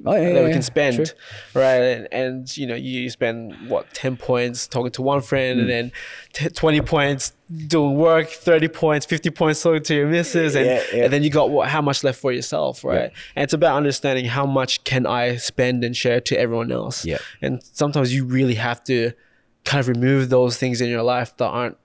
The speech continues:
Speaker 2: you, you know, helping you get anywhere or
Speaker 1: That's right.
Speaker 2: are taking so much of your energy that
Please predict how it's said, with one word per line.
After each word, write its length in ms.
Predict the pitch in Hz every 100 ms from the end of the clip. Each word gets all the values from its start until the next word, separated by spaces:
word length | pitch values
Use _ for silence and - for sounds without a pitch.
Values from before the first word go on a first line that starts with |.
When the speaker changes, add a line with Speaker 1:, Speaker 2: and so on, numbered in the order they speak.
| _ _ _ -
Speaker 2:
you, 140 | 143 -
you 120 | 147
know, 160 | 147 - _
helping 380 | - 151 156 139
you 360 | 135 131 123
get 260 | 120 123 117
anywhere 540 | 131 131 127 131 127
or 200 | 120 120
Speaker 1:
That's 220 | 117 80 -
right. 180 | 95 -
Speaker 2:
are 140 | - 120 -
taking 320 | 143 143 135
so 240 | - 131
much 200 | 131 123
of 140 | 123 120
your 140 | 123
energy 400 | 123 127 123 123
that 280 | 123 110 -